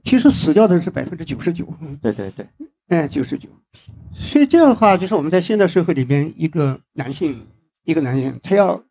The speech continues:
Speaker 1: 建构自己的生活的这个困难是比以前要大得多，因为社会标准变了。你比如说这个大房子，以前可能不需要，但现在就要变成一个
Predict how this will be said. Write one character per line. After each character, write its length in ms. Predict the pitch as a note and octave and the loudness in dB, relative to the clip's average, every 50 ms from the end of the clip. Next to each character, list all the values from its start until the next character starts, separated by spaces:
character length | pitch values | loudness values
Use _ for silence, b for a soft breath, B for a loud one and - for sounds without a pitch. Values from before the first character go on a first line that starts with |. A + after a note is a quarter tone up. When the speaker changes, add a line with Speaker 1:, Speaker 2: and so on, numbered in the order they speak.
| _ - | _ 0
Speaker 1:
建 240 | - C4+ A#3 F#3+ F3 | 2 4 4 4 4
构 160 | G#3 F3 E3+ | 2 2 2
自 160 | F3 - G#3 | 0 -4 -6
己 160 | - - C#3 | -6 -8 -12
的 100 | - C3+ | -10 -8
生 220 | - - F#3+ F#3 E3+ | -2 2 2 2 4
活 160 | - C#3+ C3+ | 4 2 2
的 240 | C3 B2+ B2 A#2+ A#2+ | 2 0 -4 -4 -6
这 120 | - D3+ | -6 -8
个 80 | C#3 D3 | -8 -8
困 200 | D3 - - F#3 | -8 -10 -10 -8
难 180 | D3+ C3 B2 B2+ | -8 -8 -8 -8
是 140 | - D3 | -10 -12
比 140 | C#3+ D3+ E3 | -10 -8 -8
以 80 | D3+ B2+ | -8 -6
前 160 | B2 D3 C#3 | -2 -2 0
要 100 | D3 D#3 | 0 0
大 240 | D#3 - - D3 C3 | -2 -4 -6 -6 -6
得 100 | C3 D3 | -8 -8
多， 180 | D3 F3+ F3+ - _ | -6 -6 -8 -8 _
因 100 | - G#3 | -6 -4
为 60 | G#3 A3 | 0 2
社 140 | - C4 | 4 4
会 100 | A3+ A3+ | 4 4
标 180 | G#3+ - A#3+ A#3 | 4 6 4 4
准 180 | A#3 D#3 B2 A#2 | 4 2 -2 -2
变 240 | - F#3 E3+ C3+ | 0 -2 -2 -2
了。 120 | A#2 - - - | -4 -12 -10 -6
你 80 | D#3 | -2
比 60 | D#3 | -2
如 40 | E3 D#3+ | 0 0
说 80 | F3 | 0
这 60 | D#3 | -2
个 40 | C#3 | -2
大 180 | C3+ C3 A#2+ A#2+ | -2 -4 -4 -6
房 240 | - - A#2 A#2+ B2+ | -6 -12 -16 -18 -18
子， 140 | - C3 A2+ | -18 -18 -14
以 100 | - D#3 | -12 -6
前 180 | C#3 F3 A3+ C4 | -2 -2 -2 0
可 140 | B3 - C#3 | 0 -2 -2
能 120 | B2+ A#2+ | -2 -4
不 120 | - C3+ | -6 -12
需 160 | B2 _ - B2+ | -20 _ -20 -20
要， 180 | B2 - - _ _ _ | -20 -20 -20 _ _ _
但 100 | - G#3 | -4 0
现 140 | G3+ G3 A#3 | 4 6 6
在 120 | A3 F#3+ D#3+ | 6 6 6
就 120 | D3+ D3 | 4 2
要 80 | D#3 D#3 | 0 0
变 220 | - D#3 C3+ C3 | -2 -4 -4 -4
成 120 | C3+ C#3 | -6 -10
一 120 | B2+ A#2+ A#2 | -10 -12 -14
个 320 | - - B1+ - C3 - | -18 -18 -20 -20 -20 -20